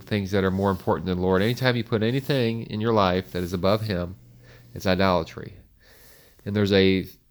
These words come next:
short-term, temporary satisfaction of that to any sin. There's a short-term, s-, temporary satisfaction, but ultimately, the more you chase it, the more you develop it, the, it becomes empty and vain. And then you're,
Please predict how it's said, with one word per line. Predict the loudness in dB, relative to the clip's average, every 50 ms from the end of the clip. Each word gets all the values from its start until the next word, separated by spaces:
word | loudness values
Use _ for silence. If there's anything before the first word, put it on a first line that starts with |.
| _ _ _ -16
short-term, | -14 -6 0 4 4 4 4 2 0 0 2 4 4 4 2 2 0 -4 -8 -8
temporary | -2 0 0 0 2 2 4 4 4 4 4 4 4 4 2 0 -2 -6 -14 -18 -20 -20 -20 _ _ _ _ _ _ _ _ _ _ -20 _
satisfaction | -8 -2 0 0 0 0 0 0 0 0 -2 -4 -8 -8
of | -8
that | -8 -10 -12 -14 -16 _ _
to | -8 -6
any | -4 -4 -4
sin. | -4 -6 -8 -10 -10 -12 -14 -18 _ _ _ _ _ _
There's | -10 -10 -8 -6
a | -8
short-term, | -10 -6 -6 -6 -6 -6 -6 -6 -6 -6
s-, | -6 -10 -16 -20
temporary | -14 -10 -8 -6 -4 -4 -4 -4 -4
satisfaction, | -4 -6 -6 -6 -6 -6 -6 -6 -6 -6 -4
but | -4 -4 -4 -2
ultimately, | -2 -2 -2 -4 -8 -12 -10 -6 -6 -4 -4
the | -4
more | -4 -4 -4 -4
you | -4 -6
chase | -6 -6 -6 -6 -6 -8
it, | -12 -12 -12
the | -10
more | -8 -6 -6 -6
you | -4 -6 -6 -8 -12 _ -20 _ _ -20 _ _ _ _
develop | -12 -6 -2 0 0 0 -2 -2
it, | -4 -4 -4 -4
the, | -6 -6 -6 -6 -10 -14 _ -10
it | -8 -8 -6 -6
becomes | -8 -6 -6 -8 -8 -6 -6
empty | -8 -8 -8 -12 -16 -16 -16 -18 _ _ _ _ _ -16
and | -14 -14 -10
vain. | -8 -8 -8 -8 -8 -10 -12 -14 -16 -20 _ _ _ _ _ _ _ _ _ -20 -20 -20 -20 -16 _
And | -8 -4 -4
then | -2
you're, | 0 -2 -2